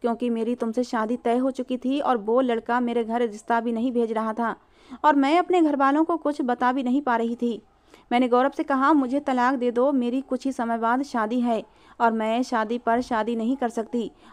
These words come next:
और ना ही मैं अपने घर वालों को अपनी पहली शादी का बता सकती थी, क्योंकि मेरी माँ बहुत बीमार थी। वो शायद ये सदमा सह ना सकती।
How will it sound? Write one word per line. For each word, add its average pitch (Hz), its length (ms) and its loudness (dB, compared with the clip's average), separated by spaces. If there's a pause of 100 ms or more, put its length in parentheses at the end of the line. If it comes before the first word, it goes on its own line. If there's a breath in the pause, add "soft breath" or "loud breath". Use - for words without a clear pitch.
(100)
और 240 60 4
ना 233 160 2
ही 233 220 -2
मैं 233 280 -2
अपने 247 260 -4
घर 226 140 -4
वालों 220 280 -2
को 247 120 -4
अपनी 240 300 -2
पहली 233 300 -4
शादी 220 300 -4
का 240 140 -2
बता 214 300 -2
सकती 233 320 -6
थी, 226 260 -6 (400 soft breath)
क्योंकि 285 260 2
मेरी 269 260 2
माँ 240 300 2
बहुत 220 280 -6
बीमार 214 400 -4
थी। 226 280 -6 (280 loud breath)
वो 285 160 2
शायद 330 400 2
ये 254 260 2
सदमा 254 420 0
सह 247 280 -2
ना 233 120 0
सकती। 226 440 -4